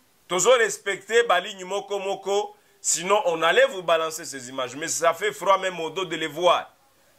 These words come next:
Comment est-ce que le U P D F, ba armée à U P D F, bazo si la paix sur les lignes de front.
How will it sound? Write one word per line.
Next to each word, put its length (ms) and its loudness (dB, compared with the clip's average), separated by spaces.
Comment 300 4
est-ce 320 0
que 280 0
le 220 -2
U 200 -6
P 160 -8
D 320 -2
F, 160 -14
ba 260 2
armée 480 2
à 120 2
U 240 -10
P 100 -12
D 380 -2
F, 120 -20
bazo 340 0
si 320 -4
la 200 2
paix 220 -2
sur 180 -8
les 140 -4
lignes 200 -10
de 100 -4
front. 340 -8